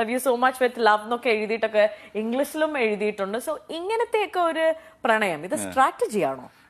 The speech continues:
Speaker 2: ഇത് സ്ട്രാറ്റജി ആണോ? ന-, നിങ്ങ-, നിങ്ങളെല്ലാം കൂടെ വോട്ട് കൊടുത്ത് താഴേക്ക് ഇടുവോ? ഒന്നും അറിയാൻ പറ്റില്ല. അതിനിടയ്ക്കാണെങ്കിൽ ഇതിൽ ഏറ്റവും അവസാനമില്ലേ,
Speaker 1: ആ.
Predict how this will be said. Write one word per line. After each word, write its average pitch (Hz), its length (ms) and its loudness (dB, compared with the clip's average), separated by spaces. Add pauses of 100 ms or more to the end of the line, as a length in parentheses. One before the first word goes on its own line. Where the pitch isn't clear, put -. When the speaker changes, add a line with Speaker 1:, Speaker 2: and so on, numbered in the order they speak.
(140)
Speaker 2:
ഇത് 98 60 -6
സ്ട്രാറ്റജി 104 480 2
ആണോ? 147 300 2
ന-, 120 600 0
നിങ്ങ-, 127 300 0
നിങ്ങളെല്ലാം 127 440 0
കൂടെ 131 140 0
വോട്ട് 120 260 4
കൊടുത്ത് 131 260 2
താഴേക്ക് 123 280 4
ഇടുവോ? 127 480 2
ഒന്നും 127 400 -2
അറിയാൻ 127 260 2
പറ്റില്ല. 101 360 -2 (300)
അതിനിടയ്ക്കാണെങ്കിൽ 165 580 2
ഇതിൽ 139 160 2
ഏറ്റവും 156 340 4
അവസാനമില്ലേ, 135 520 2
Speaker 1:
ആ. 196 140 -4